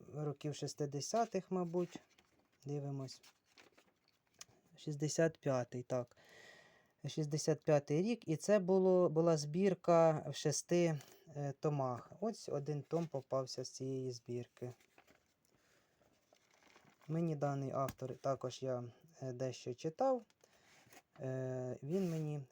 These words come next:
подобається особисто, на мою суб'єктивну думку, друзі. Так. Далі. Олександр Рекемчук.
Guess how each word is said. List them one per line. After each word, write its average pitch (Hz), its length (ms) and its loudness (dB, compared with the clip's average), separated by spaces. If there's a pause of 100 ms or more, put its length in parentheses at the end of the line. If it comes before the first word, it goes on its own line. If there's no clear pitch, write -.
подобається 120 760 -4
особисто, 131 680 -8 (460)
на 131 100 -8
мою 143 320 -6
суб'єктивну 135 840 -6
думку, 117 440 -8
друзі. 117 440 -12
Так. 131 320 -4 (840)
Далі. 131 560 -2 (1600)
Олександр 160 640 2
Рекемчук. 156 960 -2